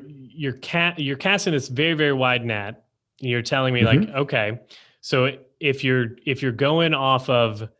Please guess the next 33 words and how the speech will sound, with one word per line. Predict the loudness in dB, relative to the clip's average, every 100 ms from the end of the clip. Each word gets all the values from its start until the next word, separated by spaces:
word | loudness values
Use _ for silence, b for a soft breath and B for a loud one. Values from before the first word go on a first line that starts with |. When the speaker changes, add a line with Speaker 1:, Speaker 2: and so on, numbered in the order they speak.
| _
Speaker 1:
needing, | -4 2 4 4 2 2 0
you | -4 -4
know, | -6
two | -6 -2
years | 0 2 2 0 -2 -4
in | -4
medical | -2 -2 -2 -4
experience | -4 -6 -6 -6
or | -4
whatever | -2 -2 0
the, | -2 -4 -10
whatever | -6 -4 -2
the |
canned | -6 -4 -2 0 0 -2
job | 0 -2 -2
descriptions | -8 -12 -14 -14 -10
are, | -10 -10
you're | -10 -2
automatically | 0 0 0 0 -2 -4 -6
limiting | -2 -2 -2 -2 -2 -4 -8 -10 b b b -10
the, | -2 0 0 -2 -2 -6 -10 _ _ _ _ _
the | -18 -6 -6
possibility | -4 0 0 0 -2 -2 0 -2
of | -4
catching | -4 -4 -4
somebody | -6 -4 -4
who | -4
could | -4 -4
be | -2
a |
superstar. | -2 -4 -6 -6 -2 0 0
They | -2
just, | -4 -8 -12